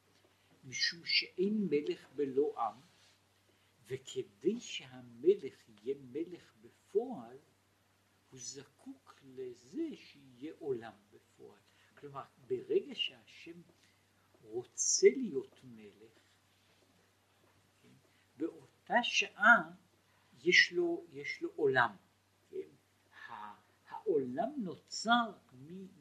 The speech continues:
מהוויית המלכות, מה שאין כן במלכים אחרים, שזה הולך להפך, כן? אבל כאן ה-, הוויית, ה-, הוויית העולם נוצרת מן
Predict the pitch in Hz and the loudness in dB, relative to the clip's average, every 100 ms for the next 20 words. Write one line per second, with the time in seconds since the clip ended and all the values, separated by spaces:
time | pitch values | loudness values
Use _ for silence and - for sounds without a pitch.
0 | 139 165 170 147 127 127 135 - - 143 | -20 -20 -20 -16 -10 -8 -8 -14 -20 -18
1 | 135 - 247 196 - - _ _ _ _ | -18 -8 -6 -6 -10 -20 _ _ _ _
2 | _ _ _ - - - - 220 214 147 | _ _ _ -20 -20 -8 -4 -4 -4 -8
3 | 135 113 110 107 - - 165 - - 123 | -8 -12 -18 -20 -20 -20 -20 -20 -6 4
4 | 208 143 90 117 117 107 107 117 - 151 | 4 4 -8 -18 -14 -14 -14 -20 -18 -6
5 | 160 262 262 147 139 - _ _ _ _ | 4 6 6 2 2 -2 _ _ _ _
6 | _ - - - _ - - 120 117 107 | _ -4 -4 -8 _ -18 -12 -12 -12 -16
7 | 170 214 - - 117 - - 113 101 101 | -16 -18 -18 -20 -20 -20 -20 -20 -20 0
8 | 139 - - - _ _ - 131 - 113 | 2 2 0 -20 _ _ -18 -18 -16 -20
9 | 113 98 131 190 - - - 160 233 277 | -20 -8 -4 -4 -8 -14 -10 8 8 8
10 | 240 - - _ 165 190 190 - - 233 | 2 -10 -20 _ 0 2 2 2 0 0
11 | 269 240 - 180 | -2 -8 -12 -20